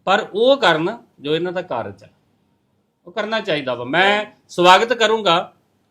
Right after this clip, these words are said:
ਜੇ ਉਹਦੇ ਤੋਂ ਪਹਿਲਾਂ ਪਹਿਲਾਂ ਜਿਹੜਾ ਰੋਡ ਆ ਗੜ੍ਹ ਸ਼ੰਕਰ ਵਾਲਾ, ਸ਼ਤਾਬਦੀ ਤੋਂ ਪਹਿਲਾਂ ਪਹਿਲਾਂ ਸਰਕਾਰ ਕੱਲ੍ਹ ਤੋਂ ਸ਼ੁਰੂ ਕਰੇ,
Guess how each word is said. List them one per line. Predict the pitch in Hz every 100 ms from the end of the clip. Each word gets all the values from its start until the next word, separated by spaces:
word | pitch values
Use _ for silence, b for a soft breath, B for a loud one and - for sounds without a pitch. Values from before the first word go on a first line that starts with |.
| _ _ _ _ _ _ _ _ _
ਜੇ | 127 170 208 220 220 - _ _ _ _ _ _
ਉਹਦੇ | 202 233 254
ਤੋਂ | 247
ਪਹਿਲਾਂ | 240 233 247
ਪਹਿਲਾਂ | 214 180 147 98 _ _ _ _ _ _ _ _ _ _ _ _ _ _ 123
ਜਿਹੜਾ | 185
ਰੋਡ | 220 190 202 226
ਆ | 202
ਗੜ੍ਹ | 180 196
ਸ਼ੰਕਰ | 202 165 151
ਵਾਲਾ, | 131 104 95 _ _ _ _ _ _ -
ਸ਼ਤਾਬਦੀ | - 190 202 220 240
ਤੋਂ | 247 240
ਪਹਿਲਾਂ | 226 233 247
ਪਹਿਲਾਂ | 269 226 226
ਸਰਕਾਰ | 208 175 196 208
ਕੱਲ੍ਹ | 208 226 226
ਤੋਂ | 240
ਸ਼ੁਰੂ | 202 180
ਕਰੇ, | 165 107